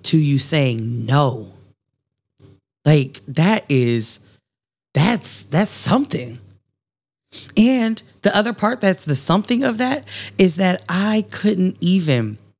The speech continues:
justify that. Like, I mean, I couldn't just say, "Well, no, y-, you're, you sh-, you can, you can do this. You can tell someone no." I knew for her safety,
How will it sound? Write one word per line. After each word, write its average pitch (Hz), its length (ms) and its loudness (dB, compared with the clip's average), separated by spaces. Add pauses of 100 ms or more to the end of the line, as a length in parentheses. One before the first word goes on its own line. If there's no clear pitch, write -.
(560)
justify 156 680 2
that. 120 200 -4
Like, 143 200 -2 (300)
I 175 60 2
mean, 175 140 4
I 175 60 0
couldn't 170 320 -2
just 165 220 0
say, 151 280 2 (300)
"Well, 165 100 6
no, 143 460 2 (280)
y-, 160 320 -4
you're, 185 280 4
you 175 220 2
sh-, - 160 -4
you 247 120 4
can, 262 440 0
you 262 140 0
can 220 180 0
do 131 140 0
this. 143 440 -2 (320)
You 285 100 2
can 302 140 -2
tell 143 200 2
someone 123 320 -2
no." 127 220 0 (460)
I 220 220 4
knew 175 200 2
for - 200 -4
her 185 320 0
safety, - 600 -6